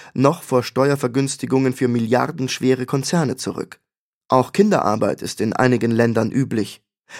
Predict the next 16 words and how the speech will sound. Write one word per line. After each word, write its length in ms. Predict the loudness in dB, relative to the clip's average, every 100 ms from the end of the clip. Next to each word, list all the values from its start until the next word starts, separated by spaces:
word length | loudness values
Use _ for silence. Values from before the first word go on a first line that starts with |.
| -20 -8
Circa 540 | 0 2 2 2 0 2
einhundertachtundsechzig 1700 | 2 2 2 2 2 -2 -2 -4 -4 -2 -2 2 0 0 -8 -4
Millionen 560 | -2 0 2 2 2 0
heranwachsende 840 | 2 2 2 2 0 0 -2 0
Malochen 600 | 2 2 4 2 0 -4
unter 260 | -4 -2 -2
menschenunwürdigen 1160 | 0 0 0 -4 -4 0 0 2 0 2 0 -2
Bedingungen. 560 | -4 -2 0 -2 -6 -10 _ _ _ _
In 200 | 2 2
Indien 380 | 2 2 2 4
beispielsweise 760 | 2 2 -2 0 2 2 0
ist 260 | -4 -6 -2
Kinderarbeit 680 | 0 2 2 0 2 2 2
nur 140 | 0
dann 260 | 2 0 0
unzulässig, 800 | 0 -2 0 2 4 2 -2